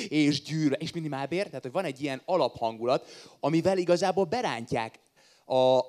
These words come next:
az embereket ebbe a rémisztő közhangulatba. És szerintem ez az, amit nekünk nem szabad megengedni. Tehát, hogy nem csak a,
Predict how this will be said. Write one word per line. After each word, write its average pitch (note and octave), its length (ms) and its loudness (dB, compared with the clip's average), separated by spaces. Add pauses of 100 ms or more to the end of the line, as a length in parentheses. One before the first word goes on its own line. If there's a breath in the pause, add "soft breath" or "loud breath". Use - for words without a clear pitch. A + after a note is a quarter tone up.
az C#3+ 140 -4
embereket B2 500 -6
ebbe B2+ 240 -6
a C#3 40 0
rémisztő E3 480 -2
közhangulatba. F2 760 -8 (320 soft breath)
És A#2 100 -10
szerintem D3+ 340 -4
ez - 160 0
az, B2+ 120 0
amit B2 180 0
nekünk D3+ 280 -4
nem D3+ 120 -6
szabad A#2 260 -6
megengedni. E2 680 -12
Tehát, G#2+ 200 -6
hogy A#2 160 -8
nem A3 140 -2
csak - 180 -4
a, D3 220 2